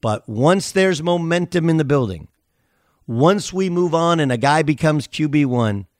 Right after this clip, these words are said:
boy, it's really hard to get it back. You wanna know what the biggest lie told in sports? Ready? You don't lose your job to injury. Excuse me? Of course you do.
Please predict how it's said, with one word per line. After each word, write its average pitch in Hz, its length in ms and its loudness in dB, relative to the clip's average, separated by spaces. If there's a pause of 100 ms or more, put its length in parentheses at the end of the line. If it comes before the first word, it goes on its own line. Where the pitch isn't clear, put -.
(220)
boy, 104 160 -8
it's - 160 -14
really 95 180 -4
hard 90 140 -6
to 85 40 -12
get 87 120 -10
it 82 60 -14
back. 73 300 -18 (2250)
You 143 120 6
wanna 156 100 8
know 156 80 6
what 147 60 4
the 120 80 -4
biggest 143 280 2
lie 143 200 2
told 139 180 2
in 127 80 -2
sports? 131 460 -4 (960)
Ready? 135 320 2 (880)
You 117 80 -8
don't 117 240 4
lose 123 140 2
your 117 100 -4
job 107 240 -2
to 101 80 -4
injury. 87 380 -8 (1700)
Excuse 156 220 -6
me? 320 60 -4
Of - 920 -20
course - 200 -8
you - 40 -6
do. 92 200 -12